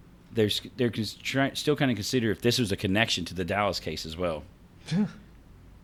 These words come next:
Speaker 1: So squirrel monkeys, twelve, twenty, oh, twelve squirrel monkeys missing right now, sir. You've always wanted a monkey, though, haven't you?
Speaker 2: I still want one.
Speaker 1: Dude, I might be able to get you a squirrel monkey if you want one.
Speaker 2: <laughs>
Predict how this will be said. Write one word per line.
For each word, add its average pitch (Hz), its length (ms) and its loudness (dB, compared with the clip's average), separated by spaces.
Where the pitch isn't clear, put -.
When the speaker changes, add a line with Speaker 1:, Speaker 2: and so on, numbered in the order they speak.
Speaker 1:
So - 160 -10
squirrel 165 420 2
monkeys, 87 280 2
twelve, 156 480 4
twenty, 170 640 -2
oh, 101 100 2
twelve 151 400 6
squirrel - 400 2
monkeys 85 400 0
missing 98 460 2
right 78 140 -6
now, 82 140 -4
sir. 85 320 -6
You've 247 160 4
always 123 200 8
wanted 90 220 0
a 76 60 -8
monkey, 82 280 -4
though, 80 140 0
haven't 95 240 0
you? 123 100 0
Speaker 2:
I 113 120 -4
still 120 360 6
want 107 220 6
one. 92 300 -4
Speaker 1:
Dude, 85 180 -4
I 85 60 -2
might 127 220 2
be 98 120 0
able 90 100 2
to 85 40 -6
get 90 180 -4
you 85 60 -6
a - 20 -6
squirrel 110 300 -2
monkey 82 220 -4
if - 120 -12
you 78 60 -6
want 92 220 0
one. 80 160 -4
Speaker 2:
<laughs> 123 80 2